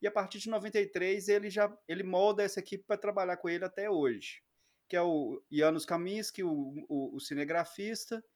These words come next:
é o Michael Kahn, que é o, o, o montador, Rick Carter, que é o, o designer de produção, John Williams, que faz a música, e um ou outro que vez ou outra aparece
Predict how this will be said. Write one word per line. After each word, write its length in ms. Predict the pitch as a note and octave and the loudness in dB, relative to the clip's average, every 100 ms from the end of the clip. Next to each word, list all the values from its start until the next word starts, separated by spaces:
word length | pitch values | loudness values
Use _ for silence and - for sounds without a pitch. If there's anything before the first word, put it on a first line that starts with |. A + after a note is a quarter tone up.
| _ _ _ - | _ _ _ -4
é 240 | C#3 C#3 | 0 2
o 160 | C#3 C3+ | 2 2
Michael 360 | D3+ E3 F3+ | 2 2 0
Kahn, 340 | D#3+ D#3+ E3 E3 | -2 -2 -2 -4
que 120 | D#3+ | 0
é 100 | D3+ | 0
o, 520 | D3+ C#3+ C3+ B2+ - _ | 2 0 -2 -4 -6 _
o, 540 | C3 C3 B2+ A#2+ A#2 - | -12 -10 -8 -10 -10 -10
o 80 | C#3 | -4
montador, 680 | D3 D3 E3+ D#3+ F#3+ G3+ - _ - | -4 0 0 2 0 0 -4 _ -10
Rick 240 | E3+ F3+ | -10 -8
Carter, 600 | - E3 E3+ D3+ - D3 | 0 2 2 0 -4 -6
que 120 | - D3+ | -2 0
é 60 | |
o, 360 | D3 D3 C#3 - | 2 2 -2 -6
o 60 | C3+ | -6
designer 500 | D3 C3+ C#3 D3 C#3+ | -4 0 2 2 0
de 100 | - | -4
produção, 600 | D3 D3+ - E3+ F#3 F#3 _ _ - | -6 -6 -4 -2 -2 -6 _ _ -4
John 220 | D#3+ E3+ | 0 2
Williams, 600 | D#3+ F3+ F3+ E3+ D#3 - | 2 2 0 0 0 -6
que 120 | D#3 | -8
faz 280 | - C3 C#3 | -2 -2 0
a 100 | E3+ | -2
música, 500 | E3+ G3 G#3 - G3+ _ - - _ - | 0 0 0 -4 -16 _ -20 -20 _ -8
e 360 | G#3+ A#3 A#3+ A#3+ | -6 -2 -2 0
um 200 | A#3 C4 | 0 4
ou 100 | A#3 | 6
outro 360 | G#3+ A3 G#3+ | 8 6 0
que 160 | G#3 G#3+ | -6 -4
vez 320 | F#3 G#3+ G3+ | 4 4 4
ou 100 | G3 | 2
outra 400 | F#3 F#3 F#3+ F#3+ - | 2 0 -2 -4 -6
aparece 880 | D3+ F3 D#3+ E3 F#3+ F#3+ - G3 | -2 2 4 4 2 -2 -6 -10